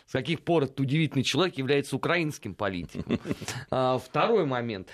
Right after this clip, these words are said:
Это что вообще за подготовка? То есть вы там полтора месяца сидели, тужились, пыжились, и всего лишь на шесть тысяч, э, вы оказались сподобны. Это вот и есть, а, протест всей многомиллионной Украины, о котором тут,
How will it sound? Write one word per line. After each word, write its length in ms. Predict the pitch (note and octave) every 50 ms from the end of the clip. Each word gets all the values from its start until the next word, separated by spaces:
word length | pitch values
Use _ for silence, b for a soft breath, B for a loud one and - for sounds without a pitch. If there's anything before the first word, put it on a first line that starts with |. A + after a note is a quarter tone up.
| B B B B B _
Это 180 | - D3+ - G3
что 300 | - - - - D4+ C4+ A3+
вообще 300 | F#3+ - - - A3 F#3+
за 140 | C#3+ D3+
подготовка? 720 | - - C3+ A#2+ A#2+ - F3+ F#3 - A3+ G3+ C#3 - - G#2+
То 100 | - A2
есть 140 | F#2+ - A2
вы 160 | D#3 A3+ F#3
там 200 | - D#3 C3 A2+
полтора 540 | - D3+ D3+ C#3 - - D3 D3+ G3+ A3+ A3
месяца 540 | F#3 D#3+ D#3 D3 C#3 B2+ - - - - A#2+
сидели, 580 | - - F3 E3+ C#3 B2+ D3+ C#3+ C3+ A2+ A#2+
тужились, 760 | A#2+ - - - G3 F#3 F3+ E3+ C3+ A#2+ D3 C#3 C#3+ - - -
пыжились, 680 | - - F#3 F3 E3 C#3+ A#2 C3 C3 A#2 A#2+ - B B B B B B B _
и 80 | F3+ E3+
всего 360 | - - - E3+ E3 G3+ A#3+ A3+
лишь 200 | G3+ - - D3
на 300 | D#3+ D#3+ D#3+ D3 - - -
шесть 500 | - - - G3 A#3 A#3 A3+ - - -
тысяч, 420 | - C4+ D4 - - F#3+ - -
э, 440 | - - - B2 A#2+ B2 A#2+ A#2+ A#2
вы 160 | B2 C#3+ D3+ C3
оказались 500 | C3 - C3+ C3 C#3+ C#3 A2 G#2 - -
сподобны. 600 | - - - C3+ C#3 C#3+ C#3+ A2+ - - - B B B B B B B B B
Это 260 | - G#3+ G#3+ - A3+
вот 240 | A3 A3+ A3 A3 - -
и 60 | -
есть, 440 | A3 A3 G#3+ B3+ C#4+ D#4 - - - B B B B B B B _
а, 180 | B2+ C3+ C3+
протест 560 | C3+ - F3+ G#3+ G#3 - - B3+ G3 - - - D#3 E3 C3
всей 320 | - - - A#3+ A3+ G3+
многомиллионной 840 | F3+ F3 F3 F3 D3+ D#3 E3 F3+ F3+ F3 G3 G3 F#3+ D#3 C#3 C#3 C#3
Украины, 440 | C3 - E3+ F#3 G3 G3 E3 C3 A2+
о 60 | A2+
котором 440 | - C#3+ D3 - F3 E3 C3 B2+ A#2
тут, 280 | - D3 C3+ - -